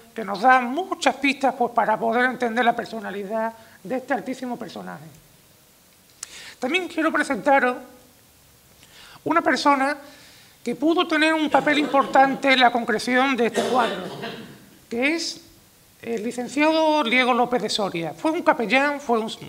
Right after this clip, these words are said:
clérigo que estuvo al frente del colegio de, no canónigo, porque no llegó a ser ni una abadía, ni tuvo ese rango,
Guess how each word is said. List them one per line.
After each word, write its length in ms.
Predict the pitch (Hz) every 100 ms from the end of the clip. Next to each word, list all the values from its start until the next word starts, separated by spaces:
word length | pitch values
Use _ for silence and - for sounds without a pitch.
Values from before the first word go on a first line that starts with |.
| -
clérigo 640 | 269 330 311 226 269 285 - - - _ _ _ -
que 80 | 208
estuvo 320 | - 269 262
al 100 | 233
frente 600 | - 294 302 302 254 262
del 540 | 196 220 208 202 196
colegio 540 | - 208 302 302 302 277
de, 600 | 220 220 208 196 185 165 - - _ _ -
no 200 | 240 294
canónigo, 640 | 294 302 349 320 226 285 - - _ _ _ _
porque 180 | 208 214
no 140 | 226
llegó 300 | 226 240 247
a 40 | 247
ser 380 | 247 247 240 240 - - - - _ _ _ _
ni 340 | 208 220 214 226
una 200 | 240 240
abadía, 640 | 220 214 269 247 208 180 - - - -
ni 680 | 220 220 226 214 208 202 196 - _ -
tuvo 280 | 247 254
ese 160 | 240 226
rango, 640 | 208 311 294 233 269 -